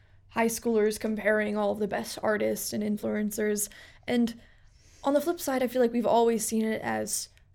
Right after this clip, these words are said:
a very high and educated conversation to have, to compare, you know, just anything in the world, even two people who wanna sit down and argue which philosopher is best. And it's not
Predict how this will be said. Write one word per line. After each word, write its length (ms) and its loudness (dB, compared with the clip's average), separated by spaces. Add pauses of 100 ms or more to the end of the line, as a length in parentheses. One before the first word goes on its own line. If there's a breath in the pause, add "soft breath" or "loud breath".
(300)
a 80 0
very 340 2
high 380 0
and 160 2
educated 440 0
conversation 560 -2
to 80 -4
have, 220 -4
to 100 -10
compare, 640 -2 (1800 soft breath)
you 80 -4
know, 200 -4
just 280 -6
anything 340 0
in 60 2
the 80 -2
world, 320 2
even 400 0 (280 loud breath)
two 160 -2
people 300 -2
who 80 2
wanna 180 2
sit 180 -2
down 240 0
and 80 2
argue 320 0
which 200 0
philosopher 540 -4
is 140 -8
best. 420 -4 (880 soft breath)
And 120 0
it's 160 -6
not 320 2